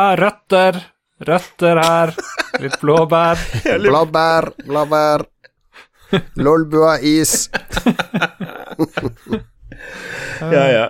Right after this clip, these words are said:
Speaker 3: Ok,
Speaker 2: Dra det tilbake
Speaker 3: Stian
Speaker 2: til, eh, til virkeligheten. Stian Mæland, han har spurt, riktig mann, når kommer vaksinen mot Final Fantasy sju?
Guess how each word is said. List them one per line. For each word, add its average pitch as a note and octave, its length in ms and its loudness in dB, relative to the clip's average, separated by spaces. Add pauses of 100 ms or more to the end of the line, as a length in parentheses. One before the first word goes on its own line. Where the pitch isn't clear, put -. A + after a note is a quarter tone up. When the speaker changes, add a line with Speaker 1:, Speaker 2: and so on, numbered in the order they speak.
(280)
Speaker 3:
Ok, D3+ 140 -4
Speaker 2:
Dra B2+ 500 4
det E3 220 2
tilbake B2 340 2
Speaker 3:
Stian D#3 260 2
Speaker 2:
til, C#3 260 -2
eh, B2+ 140 4
til C#3 160 -6
virkeligheten. B2+ 600 -4
Stian C#3 500 0
Mæland, C3 840 0
han D#3 220 -2
har F3+ 80 -2
spurt, E3+ 580 0
riktig C#3+ 480 -2
mann, B2+ 340 -2
når B2 340 -2
kommer D#3+ 260 -4
vaksinen F3+ 800 -6
mot C3+ 580 -2
Final C#3+ 340 -4
Fantasy E3+ 400 -4
sju? - 160 -6